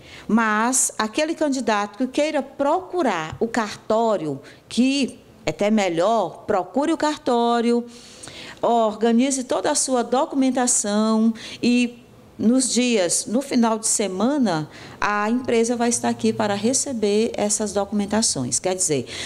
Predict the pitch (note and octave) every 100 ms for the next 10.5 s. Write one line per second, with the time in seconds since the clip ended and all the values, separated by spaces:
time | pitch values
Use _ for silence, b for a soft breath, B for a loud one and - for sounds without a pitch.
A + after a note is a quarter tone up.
0 | B G3+ A3+ B3 D4 A#3 A#3 A#3+ A3+ G#3+
1 | - G3+ F#3+ G3+ A#3+ C#4+ - B B B
2 | B G#3 A3 A3 D4 - C4+ B3 A#3+ A#3+
3 | - F3+ D3+ C#3+ B B B - A3+ C4
4 | C4+ A#3+ A3 G#3 A#3 C#4+ C4+ A#3 A3+ A3+
5 | G#3 G3+ F3 - A3 B3 D4 G#3+ G#3 G3+
6 | G3 G3+ F#3+ E3+ E3+ A#3 C#4 D4 C4 -
7 | A#3+ C4 D4+ B3+ D3 - - - B B
8 | F#3 G#3 A3+ A3+ G3+ G3 G#3 A3 G#3+ -
9 | F3+ F#3 G#3+ G#3+ - F3+ E3 G3+ G3+ F#3
10 | B3+ G3 C3 C3